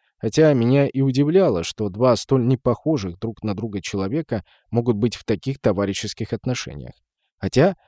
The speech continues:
с другой стороны, я знала, как искусно истинные джентльмены умеют скрывать свои чувства. Что же до мистера Бримптона, то он приезжал и уезжал, никогда не задерживаясь больше, чем на два дня.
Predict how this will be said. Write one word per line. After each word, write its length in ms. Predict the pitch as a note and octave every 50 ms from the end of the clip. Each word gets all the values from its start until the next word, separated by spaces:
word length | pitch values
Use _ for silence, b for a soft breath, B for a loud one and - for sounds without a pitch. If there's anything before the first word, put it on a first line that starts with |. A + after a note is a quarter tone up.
| _ _
с 100 | - G2
другой 320 | F2 A2 A2 A2 E3 A3+ G#3
стороны, 480 | - - - F#2+ F2+ E2+ E2+ E2 D#2+ - _ _ _ _
я 240 | - F#2+ B2+ F3+ F#3+
знала, 340 | D#3 D3 F3 F#3+ F3+ F3 D#3
как 260 | - D#3+ D3 - - _
искусно 640 | - C#3+ - - - G#3+ G#3+ - - - F3 F3 - _
истинные 540 | - F3 F3 - - - D3+ D3 C#3+ C#3 C3+
джентльмены 680 | A2 A#2 E3 F#3 E3 - C3+ A2 A2+ A#2 A2+ A2+ A2+ - _ -
умеют 420 | - D3+ D3 C3 C#3 C#3+ C3+ A2+
скрывать 420 | - - - A2+ G2 F#2+ G#2 G2+ -
свои 260 | - - G2 F2+ E2+
чувства. 460 | - - - C#2+ - - - - - _ _ _ _ _ _ _ _ _ _ -
Что 280 | - - - D#3 D#3+
же 140 | C#3+ D3+ C#3
до 140 | C3 D3 C#3+
мистера 420 | C#3+ D3+ C#3+ - - D3 C#3 C3+
Бримптона, 640 | A2+ G#2+ D3+ G3+ G3 F#3 - G#2 F2 D2+ D#2 D#2+ - _ _ _ _ _ -
то 100 | A#2+ C#3
он 180 | F3 F#3 F3+
приезжал 580 | - - B2+ A#2 A2+ G#2+ G2+ G#2 C3+ D#3+ F3 -
и 120 | - B2
уезжал, 460 | A#2+ A2+ A2 G2+ F#2+ G#2 C3+ D3 C#3+
никогда 440 | C3 A#2 A#2 G#2+ - A#2+ A#2 B2+ E3+
не 120 | E3+ D3+ B2+
задерживаясь 600 | A2 G#2+ G2 F#2 B2 A#2+ B2 A2+ A2+ A2 G2+ F#2
больше, 300 | F2 A2+ C3 B2+ - B2
чем 220 | - - A2+ G#2+
на 100 | G#2 G2+
два 200 | F2+ F#2 G2 G2
дня. 280 | F#2 - E2 E2+ E2